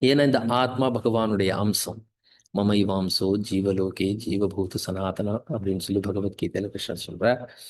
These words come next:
இந்த ஆத்மா பகவானுடைய அம்சமாக இருக்கின்ற காரணத்தினால, பகவானுக்கு படைக்கப்பட்ட உணவை உட்கொள்ளும் போது, அது நேரடியாக ஆத்மாவை பலப்படுத்துகின்றது.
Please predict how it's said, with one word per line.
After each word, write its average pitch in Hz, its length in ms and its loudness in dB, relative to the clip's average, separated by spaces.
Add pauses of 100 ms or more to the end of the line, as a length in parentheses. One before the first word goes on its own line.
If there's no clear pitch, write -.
(300)
இந்த - 260 2
ஆத்மா 107 540 0
பகவானுடைய 101 600 0
அம்சமாக 98 640 -2
இருக்கின்ற 90 380 -2
காரணத்தினால, 95 1040 0 (520)
பகவானுக்கு 139 580 4
படைக்கப்பட்ட 139 1120 2
உணவை 131 500 4
உட்கொள்ளும் 107 540 2
போது, 101 540 4
அது 98 200 -2
நேரடியாக 117 1000 4
ஆத்மாவை 107 960 0
பலப்படுத்துகின்றது. 90 1200 0